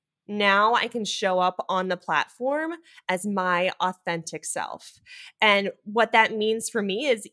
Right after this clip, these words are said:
even in my classes, I don't like to write notes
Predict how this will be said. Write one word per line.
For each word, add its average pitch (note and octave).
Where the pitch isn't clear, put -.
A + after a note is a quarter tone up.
even B3
in D4+
my C#4+
classes, G#3
I A#3+
don't C#4+
like G#3+
to A#3+
write F3
notes G3